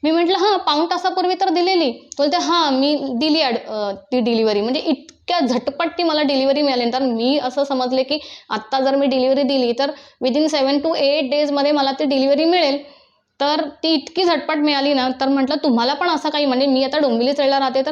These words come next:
तिकडे ही डिलिव्हरी झटपट मिळालेली आहे, तर लोकेशन वाईजसुद्धा डिपेंड करू शकतं. तर ही बघा इतकी सुंदर आहे ना.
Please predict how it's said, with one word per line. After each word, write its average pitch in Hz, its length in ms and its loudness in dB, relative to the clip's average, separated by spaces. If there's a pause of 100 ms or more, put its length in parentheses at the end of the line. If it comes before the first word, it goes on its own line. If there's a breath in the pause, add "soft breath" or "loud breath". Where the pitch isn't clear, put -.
तिकडे 254 260 0
ही 294 120 2
डिलिव्हरी 254 320 2
झटपट 247 380 -4
मिळालेली 214 360 -2
आहे, 196 180 -4 (320 loud breath)
तर 269 60 -6
लोकेशन 240 420 -2
वाईजसुद्धा 254 560 0
डिपेंड 254 400 0 (420)
करू 285 200 2
शकतं. 247 380 -4 (540 loud breath)
तर 254 360 0
ही 240 100 0
बघा 220 360 -2
इतकी 302 1120 0
सुंदर 262 520 2
आहे 254 220 -2
ना. 233 140 -2